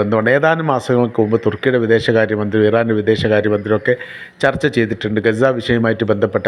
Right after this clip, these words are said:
കാര്യത്തിലൊക്കെ. മാത്രവുമല്ല, ഗസയിലേക്ക് സൈനികരെ അയക്കുന്നതിൽ, ഏ, തുർക്കിയുടെ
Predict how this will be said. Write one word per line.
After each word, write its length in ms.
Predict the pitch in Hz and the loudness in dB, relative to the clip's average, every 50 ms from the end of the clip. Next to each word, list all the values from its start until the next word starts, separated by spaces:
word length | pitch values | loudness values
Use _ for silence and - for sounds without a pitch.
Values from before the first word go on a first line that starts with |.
| 101 98 | 0 0
കാര്യത്തിലൊക്കെ. 520 | 95 92 - - 98 92 - - 87 82 - - - - - - - - 143 | 0 -2 -4 -4 -4 -4 -4 -4 -8 -12 -12 -16 -20 -20 -20 -16 -6 -2 0
മാത്രവുമല്ല, 480 | 151 165 151 180 170 160 143 135 131 135 120 123 | 0 0 2 2 2 4 4 2 0 0 0 0
ഗസയിലേക്ക് 460 | 123 113 139 147 143 143 143 143 139 - | 0 2 2 2 2 2 0 -2 -2 0
സൈനികരെ 380 | 117 117 120 131 135 143 131 117 | 0 0 0 0 0 2 2 2
അയക്കുന്നതിൽ, 500 | 113 107 - 120 110 113 110 113 117 123 143 139 - - - - - - - 117 | 2 0 0 0 0 0 2 2 2 2 0 0 -2 -8 -16 -16 -18 -8 -2 0
ഏ, 40 | 117 117 113 - - | 2 2 2 2 2
തുർക്കിയുടെ 440 | 139 135 135 143 - 185 170 165 147 | 2 0 0 2 2 4 4 4 2